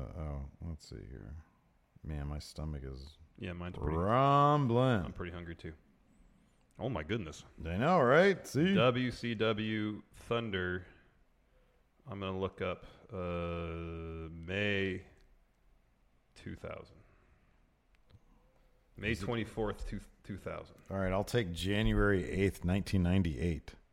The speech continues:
Speaker 1: No, I'm sorry. January sixteenth, nineteen ninety-eight. Wait, what the f-? Oh. I'll go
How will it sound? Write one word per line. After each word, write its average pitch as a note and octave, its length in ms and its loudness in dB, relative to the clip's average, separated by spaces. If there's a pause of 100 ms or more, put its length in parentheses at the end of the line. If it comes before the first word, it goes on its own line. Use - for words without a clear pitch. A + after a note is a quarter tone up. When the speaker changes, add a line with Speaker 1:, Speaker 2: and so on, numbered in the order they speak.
(320)
Speaker 1:
No, E2+ 180 4
I'm E2 120 2
sorry. C2+ 400 -2 (520)
January G#2 720 6
sixteenth, - 760 0
nineteen E2 400 2
ninety-eight. D2 680 -2 (2250)
Wait, D2+ 180 -4
what G2 140 -8
the - 60 -8
f-? - 40 -16 (2250)
Oh. - 140 -12 (3000)
I'll D#2+ 60 -6
go C2+ 260 -6